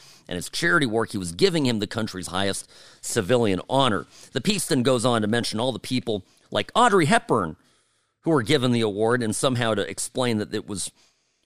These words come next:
tr-, that, <laughs> that, that Limbaugh was beneath them. Pelosi remains seated, and Mister Trump heaped praise on Mister Limbaugh. It must have nearly killed her. Remember, it so enraged her that she then later ripped up Trump's speech.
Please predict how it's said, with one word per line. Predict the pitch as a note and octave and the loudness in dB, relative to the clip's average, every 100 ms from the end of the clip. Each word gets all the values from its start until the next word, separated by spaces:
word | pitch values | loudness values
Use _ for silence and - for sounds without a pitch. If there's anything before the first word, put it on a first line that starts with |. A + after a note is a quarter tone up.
| _ - | _ -8
tr-, | C#3+ | -6
that, | F#2+ G2+ | -4 -6
<laughs> | - - B2+ - | -6 -8 -8 -2
that, | A#2+ - | -2 -2
that | C#3 A2 - | -2 -2 -2
Limbaugh | A2+ G2+ D3 B2 A2+ G#2 | -4 0 2 4 2 2
was | F#2 | -2
beneath | E2+ G#2 B2+ C#3 - | 0 2 2 0 -4
them. | F2 - - - - _ _ _ | -8 -8 -16 -20 -20 _ _ _
Pelosi | - D#3+ G#3+ G#3+ - G#2+ C3 - _ - | -2 0 2 0 -2 -2 -4 -8 _ -2
remains | B2+ D#3 C3 | 0 2 0
seated, | - - F3 G#2+ | -2 -4 -2 0
and | F#2+ | 0
Mister | G#2+ A2 F#2 | 0 -2 -6
Trump | - G#2 D2 | -4 -4 -4
heaped | G2+ - | -8 -6
praise | - A#2 G#2+ | 0 0 2
on | F#2+ F2+ | -2 -2
Mister | F2 F2 | -4 -6
Limbaugh. | F2+ G2 E2+ E2+ _ - - | -4 -2 -4 -6 _ -4 0
It | F#3+ | 2
must | D3 - | 2 -2
have | G#2 | -2
nearly | B2 G#2+ G2 | 0 0 0
killed | C3+ | 2
her. | A2 | 4
Remember, | C3+ G3+ E3 - - - _ - | 4 4 4 0 -20 -20 _ -2
it | D#3 | -2
so | - - A3 A3 | -2 2 4 6
enraged | D#3+ C3 B2 E3 C3+ - | 6 4 6 4 2 0
her | A2+ | 0
that | G#2 - | -2 -4
she | - C3+ | -4 -2
then | A#2+ A2 | -2 0
later | C#3 B2+ G#2 | 0 2 2
ripped | A#2 - - - | 2 2 -4 -2
up | D3+ - - | -2 -2 -8
Trump's | - G#2 F#2 - - | -6 -6 -4 -8 -8
speech. | - C#3+ F2+ F2 - | -6 -4 -4 -4 -10